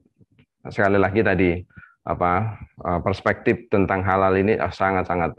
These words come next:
banyak. Kami menyadari betul di B P J P H, karena itu, eh, sembari, eh, kami harus mendengarkan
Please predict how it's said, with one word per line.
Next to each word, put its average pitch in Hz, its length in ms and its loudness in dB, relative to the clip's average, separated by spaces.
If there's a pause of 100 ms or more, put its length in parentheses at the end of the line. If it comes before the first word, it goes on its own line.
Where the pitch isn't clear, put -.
banyak. 82 400 -2
Kami 98 160 2
menyadari 92 480 2
betul 90 400 0 (320)
di 82 240 0
B 85 160 -2
P 92 140 -2
J 90 100 -2
P 82 160 0
H, 104 400 -2
karena 85 240 0
itu, 107 320 2 (400)
eh, 90 240 0
sembari, 98 720 2
eh, - 160 -8
kami 92 240 -2
harus 90 320 -2
mendengarkan 92 960 -2